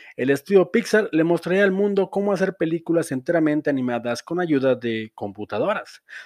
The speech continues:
Su mérito no solo sería a nivel técnico, el cual ya era bastante admirable, sino que también a nivel narrativo darían muestra de su talento, dando inicio a una de las franquicias más carismáticas a nivel mundial, como lo es la multimillonaria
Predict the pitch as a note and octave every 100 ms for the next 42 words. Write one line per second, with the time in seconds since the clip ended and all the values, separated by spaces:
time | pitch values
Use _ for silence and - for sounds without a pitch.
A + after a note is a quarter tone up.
0 | _ - C#3+ G#3 A3+ A3 A3 A#3 G3 G3+
1 | G#3 F#3+ G3 G3 G#3 G#3 D#3+ - F#3+ D#3+
2 | C3 C#3+ C#3+ D3 D3 B2+ C#3+ C#3+ D3+ G3+
3 | A3 G3+ F#3+ - - C3+ B2+ B2 C3+ D3
4 | F3 E3+ - D3+ D3 D3 D3+ D#3 D#3+ E3
5 | - A3 G3+ F3+ E3+ F3+ F3+ E3+ E3 D#3
6 | D3 C3 G3 C4+ F#3 - _ _ - A#2+
7 | B2+ C3+ D3+ D#3+ D#3+ - - - C3+ E3
8 | D3 - C3+ C3+ F3 E3+ F#3+ A#3+ - A3+
9 | G#3 G3 F#3 F3 - E3+ E3+ D#3+ D#3 D3
10 | A2+ G#2+ G2+ A2 B2 F#3 F3+ C#3+ B2+ C#3
11 | F3+ - - - A#2 C#3+ E3 E3 E3 D#3+
12 | C#3 B2+ A#2+ A#2 A#2 A2+